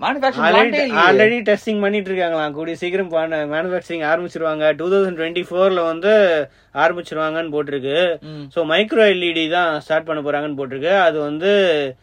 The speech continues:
Speaker 1: ஓ, இதுல iPad-ம், அ, MacBook-ல போடுறதுக்கு.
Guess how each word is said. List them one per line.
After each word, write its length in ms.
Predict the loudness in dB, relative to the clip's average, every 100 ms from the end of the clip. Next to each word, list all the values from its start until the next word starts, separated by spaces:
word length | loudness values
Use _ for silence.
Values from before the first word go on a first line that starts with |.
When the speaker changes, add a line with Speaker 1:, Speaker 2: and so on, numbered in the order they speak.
| _ _ _ _ _ -20 _ -2
Speaker 1:
ஓ, 300 | 4 6 6
இதுல 500 | 4 2 4 2 0
iPad-ம், 680 | 2 2 2 -2 0 0 2
அ, 200 | 2 0
MacBook-ல 560 | -2 -4 -6 -8 -8 -6
போடுறதுக்கு. 640 | -6 -6 -10 -14 -12 -12